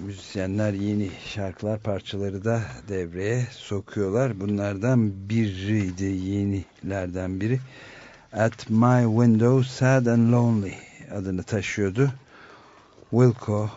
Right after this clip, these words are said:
ve Billy Bragg'in ortak bir, Wilco grubu ve Billy Bragg'in ortak bir yapımı, Jeff Tweedy, Wilco grubundan. Aslında bunu bestesi Woody Guthrie'ye ait olmayan, sadece sözleri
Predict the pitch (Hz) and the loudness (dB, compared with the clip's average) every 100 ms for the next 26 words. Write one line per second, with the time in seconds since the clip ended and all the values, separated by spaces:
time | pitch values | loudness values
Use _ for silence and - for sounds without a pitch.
0 | - - - 101 120 123 107 - 107 117 | -14 -20 -10 0 2 2 -2 -6 0 2
1 | 110 98 104 107 104 135 135 - 101 98 | 2 0 0 0 4 4 4 0 -6 -8
2 | - 117 101 - - - 113 - - - | -4 -2 -4 -8 -14 -2 -2 -2 -12 -18
3 | - - - - - 104 98 87 87 90 | -20 -20 -20 -16 -4 -4 -4 -6 -6 -4
4 | 98 131 98 95 - 85 101 92 87 90 | 0 0 0 -4 -6 -8 -6 -6 -6 -6
5 | 92 131 131 - - - - - - 101 | 0 0 0 -6 -20 -20 -20 -20 -6 0
6 | 107 127 107 - 98 104 113 123 151 147 | 2 2 0 0 -2 0 2 4 4 4
7 | - 95 110 117 - - - 135 127 95 | -2 -4 0 0 -2 -12 -2 4 4 2
8 | 82 - - 85 - _ _ - - _ | -6 -10 -12 -14 -18 _ _ -20 -20 _
9 | 101 98 - 95 95 107 98 104 110 151 | -6 -6 -6 -8 -4 -4 0 2 4 2
10 | - - - - - - - - - 107 | 0 -12 -20 -20 -20 -20 -20 -20 -2 0
11 | 127 127 131 123 123 131 135 104 117 107 | 2 4 6 6 6 6 6 4 0 0
12 | - 120 - 160 131 - - 98 - - | -4 -2 0 -2 -2 -10 -18 -18 -16 -14
13 | 110 113 120 113 127 123 120 120 107 107 | -8 0 2 4 4 4 2 2 4 4
14 | 117 139 143 123 110 151 160 - 113 113 | 4 8 8 8 6 4 2 2 2 2
15 | 143 - 117 110 104 123 120 | -2 2 4 4 4 6 6